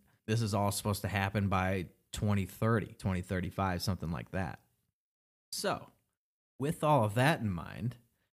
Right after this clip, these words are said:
my predictions for the upcoming decade, and I do hope I'm wrong about these. Un-, unfortunately, that's rarely the case. But here, here's what's going to happen, as far as I see it. Assuming that the next recession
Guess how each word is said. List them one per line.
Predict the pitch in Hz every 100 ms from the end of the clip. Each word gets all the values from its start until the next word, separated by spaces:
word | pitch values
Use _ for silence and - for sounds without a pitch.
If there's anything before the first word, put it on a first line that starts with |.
| _ -
my | 107 127
predictions | 131 - 101 110 165 - - 73 87 -
for | - 98
the | 95 -
upcoming | 113 - - 123 104 92 90
decade, | 120 151 - 50 53 113 _ _ _ _ -
and | 120
I | 123
do | 127 190
hope | 123 156 175 -
I'm | 113 98
wrong | 92 110 160
about | 98 60 55 -
these. | 55 67 - - _ _ _ -
Un-, | 110
unfortunately, | 110 104 98 123 147 - 127 101 98
that's | 95 95 -
rarely | 85 87 98 110 98 90
the | 85
case. | - 113 69 - - - _ _ _ _ _ -
But | 107
here, | 127 151 -
here's | 143 135
what's | 123 -
going | 123 107
to | 85
happen, | 123 120 113 - - _ -
as | -
far | 110 95
as | 85
I | 95 95
see | - 73
it. | - _ _ _ -
Assuming | 92 - 139 143 127 123 -
that | 110 104
the | 110
next | 107 - -
recession | 101 107 101 - 95